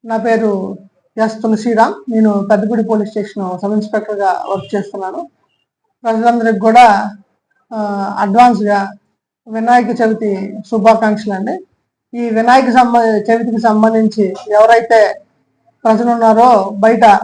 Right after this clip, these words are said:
పందిళ్ళ ఏర్పాటు చేస్తున్నారో, అందరూ కూడా, ఆ, ఆన్‌లైన్‌లో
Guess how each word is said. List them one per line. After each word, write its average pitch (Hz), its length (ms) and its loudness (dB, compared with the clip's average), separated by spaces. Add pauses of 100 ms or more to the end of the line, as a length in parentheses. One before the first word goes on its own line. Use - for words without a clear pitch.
(140)
పందిళ్ళ 233 340 2
ఏర్పాటు 208 460 2
చేస్తున్నారో, 202 580 -4 (280)
అందరూ 214 360 2
కూడా, 220 420 4 (680)
ఆ, 214 40 -6 (480)
ఆన్‌లైన్‌లో 233 680 4